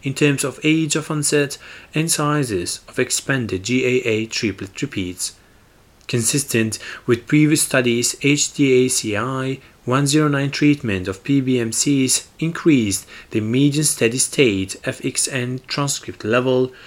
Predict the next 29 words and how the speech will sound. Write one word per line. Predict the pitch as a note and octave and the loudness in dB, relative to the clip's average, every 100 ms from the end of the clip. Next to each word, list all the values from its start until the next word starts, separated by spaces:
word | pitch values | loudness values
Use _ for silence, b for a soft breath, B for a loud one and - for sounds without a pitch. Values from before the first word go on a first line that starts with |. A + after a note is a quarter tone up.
| B _ | B _
to | - G2 | -10 -8
three | - C3+ D3 | -4 0 2
point | D3+ C#3+ D3 D3 | 0 -2 -2 -2
nine | B2 F#2 F#2+ | -2 -4 -8
fold | - - C#3 C3+ C3 B2+ - _ - - | -4 2 4 4 2 -2 -10 _ -12 -4
over | B2+ B2 | -2 0
the | A#2+ | -2
corresponding | - B2 C3 C#3+ - D3 A#2+ F2+ F2 F2+ - _ | -4 -4 -2 -2 0 -2 -2 -6 -12 -16 -20 _
D | A2+ A2+ | -2 0
M | A2+ A#2+ | 0 -2
S | B2 - | -4 -2
O | G#2 F2+ F2 _ | -2 -4 -10 _
control, | - C#3+ - F#2 F2 - _ _ _ _ _ | -8 -4 -2 -2 -4 -12 _ _ _ _ _
indicating | B2 A#2+ D#3 D3 C3 A#2 A2 B B - | -8 -2 2 2 2 -6 -8 B B -4
that | B2+ A#2+ B2 - B B B _ | 0 0 0 -8 B B B _
it | - C#3+ D3 | 2 2 2
reactivates | - C#3+ D#3+ D#3 - E3+ D3+ B2+ G2 F#2+ - - | 0 2 2 0 -4 -2 2 2 0 -4 -10 -10
the | G#2+ | -6
silenced | - C#3+ C#3 B2+ F#2+ F#2 - - | -2 0 0 -2 -4 -8 -10 -10
F | B2 B2 | -10 -6
X | C#3+ - B2+ | -6 -4 -4
N | A2 A2+ | -4 -2
gene | C#3+ C3+ C3 C3+ _ _ | 0 2 0 -4 _ _
in | D3 | -4
F | C#3+ G#2 - G#2+ | -2 -4 -6 -6
R | G#2 | -4
D | A2 B2 | 0 0
A. | F#2+ F2+ F2 _ _ _ - - - - | 0 -4 -10 _ _ _ -20 -20 -20 -2
However, | B2+ B2+ C3 G2+ F#2 F2+ | 4 6 6 6 2 0